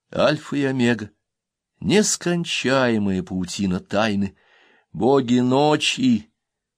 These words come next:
боги космоса, примите меня как своего. Сегодня он был способен на всё.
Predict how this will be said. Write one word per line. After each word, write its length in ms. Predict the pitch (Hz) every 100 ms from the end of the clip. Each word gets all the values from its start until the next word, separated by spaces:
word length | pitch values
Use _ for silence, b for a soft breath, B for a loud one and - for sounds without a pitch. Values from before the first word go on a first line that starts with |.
| _ _
боги 440 | 90 98 101 95
космоса, 1120 | 95 104 156 185 175 - 101 - - - 113 - _ _ _ _
примите 720 | - 87 87 104 202 180 -
меня 240 | 170 160 156
как 180 | 143 -
своего. 720 | - - 127 113 113 113 b b b b b _
Сегодня 840 | - - - 78 90 185 170 165
он 140 | 165 147
был 120 | 151
способен 600 | - - 220 101 98 95 - _ _ _ -
на 120 | -
всё. 280 | - -